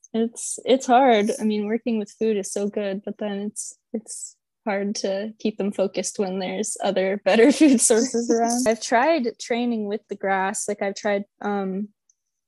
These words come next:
Speaker 1: you know, picking up the grass and putting some of it in my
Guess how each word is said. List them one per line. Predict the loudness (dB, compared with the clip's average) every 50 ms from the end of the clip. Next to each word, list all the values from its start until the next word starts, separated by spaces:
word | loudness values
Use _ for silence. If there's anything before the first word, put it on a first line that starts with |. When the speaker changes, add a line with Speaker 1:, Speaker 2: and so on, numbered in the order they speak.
| _ _ _ -6
Speaker 1:
you | -2 0 0
know, | 0 0
picking | -2 -2 -4 -4 -2 -2 -2
up | -2 -4 -4
the | -4 0
grass | 0 2 2 2 0 -4 -6
and | -8 -8 -10 -10 -8 -4
putting | -2 -2 0 -2 -4
some | -2 -2 -2 -2 -2
of | 0 0
it | 2 2 0 0
in | -2 -4 -4
my | -4 -4 -6 -6 -6 -6 -8 -8